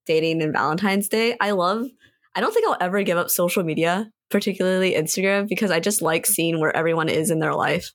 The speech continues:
Like, yeah, for example, seeing how people are doing in their careers or that they're starting new jobs or programs, but also yesterday,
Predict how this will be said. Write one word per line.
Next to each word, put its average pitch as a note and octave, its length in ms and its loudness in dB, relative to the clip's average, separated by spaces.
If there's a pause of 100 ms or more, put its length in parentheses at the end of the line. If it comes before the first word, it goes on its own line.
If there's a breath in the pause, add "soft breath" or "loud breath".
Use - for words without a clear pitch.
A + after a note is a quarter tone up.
(520 loud breath)
Like, E3 280 0 (720)
yeah, G3 180 0
for G#3 160 0
example, F3 360 0
seeing D#3+ 520 2
how - 240 0
people F3 260 -2
are E3+ 60 0
doing E3 260 -2
in E3 140 0
their E3 140 0
careers G3 440 0
or E3+ 140 2
that D#3+ 120 -4
they're E3+ 120 0
starting E3+ 400 0
new D#3+ 420 0 (460 loud breath)
jobs D#3+ 400 -2
or D#3 80 -2
programs, F#3+ 520 0
but G#3+ 160 0
also E3+ 300 0
yesterday, E3 640 0